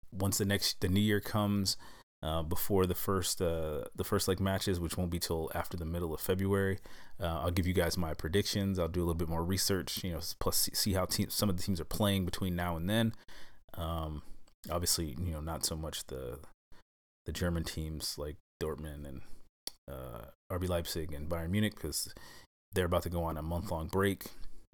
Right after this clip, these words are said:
Um, so we'll just see how they play, you know, the beginning of February. Um, but the first leg matches are gonna take place on the eighteenth, nineteenth, twenty-fifth, and twenty-sixth of February.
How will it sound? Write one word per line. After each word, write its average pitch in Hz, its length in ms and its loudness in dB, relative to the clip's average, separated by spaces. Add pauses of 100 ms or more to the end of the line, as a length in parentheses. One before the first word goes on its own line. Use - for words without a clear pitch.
(140)
Um, 78 440 -6
so - 120 -6
we'll 90 140 -2
just 90 160 -4
see 90 120 -2
how 82 120 0
they 85 120 -2
play, 80 440 -2
you 85 100 -4
know, 76 80 -6
the 73 80 -10
beginning 82 300 -4
of - 80 -6
February. 98 520 2 (760)
Um, 90 480 0 (500)
but 104 80 4
the 98 60 0
first 123 280 6
leg 110 180 6
matches 98 460 2
are 92 40 0
gonna 87 220 0 (380)
take 95 240 2
place 92 360 4
on 85 140 0
the 85 160 -4
eighteenth, 107 560 0
nineteenth, 101 600 0
twenty-fifth, 104 500 -2
and 82 100 -4
twenty-sixth 92 500 0
of 76 80 -8
February. 104 560 4